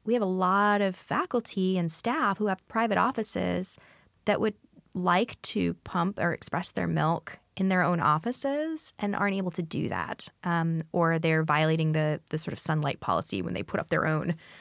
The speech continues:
um, sheets and things like that. So it's wonderful that we have lactation rooms. It's wonderful that we have policies that allow people to do this. But simultaneously, you have an environment that just doesn't think about bodies. It doesn't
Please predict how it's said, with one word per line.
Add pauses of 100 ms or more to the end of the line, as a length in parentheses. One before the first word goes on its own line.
(260)
um,
sheets
and
things
like
that.
So (800)
it's
wonderful
that
we
have
lactation
rooms.
It's
wonderful
that
we
have
policies
that
allow
people
to
do
this.
But (320)
simultaneously,
you
have
an
environment
that
just
doesn't (260)
think
about
bodies.
It
doesn't